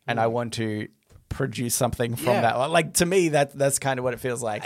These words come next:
Speaker 2: I, I mean, speaking of people with terrible opinions,
Speaker 1: Mm.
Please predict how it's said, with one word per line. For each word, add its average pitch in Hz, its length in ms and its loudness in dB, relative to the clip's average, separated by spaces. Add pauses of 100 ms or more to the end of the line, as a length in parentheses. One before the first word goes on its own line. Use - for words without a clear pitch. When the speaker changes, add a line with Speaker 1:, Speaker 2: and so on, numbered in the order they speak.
(140)
Speaker 2:
I, 170 180 0
I 175 60 -2
mean, 180 220 -4
speaking 220 420 0
of 170 100 -6
people 135 280 -2
with 120 280 -4
terrible 123 480 -4
opinions, 98 800 -10 (160)
Speaker 1:
Mm. 107 240 -8